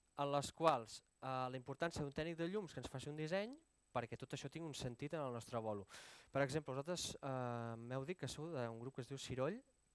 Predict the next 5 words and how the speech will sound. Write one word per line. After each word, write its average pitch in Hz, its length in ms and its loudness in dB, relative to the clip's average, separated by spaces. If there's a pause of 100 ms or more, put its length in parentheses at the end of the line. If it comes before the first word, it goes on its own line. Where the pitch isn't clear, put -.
que 123 100 -2
feu, 175 360 0 (100)
eh, 104 880 -4 (400)
feu 117 200 -6 (520)
metal. 101 320 -2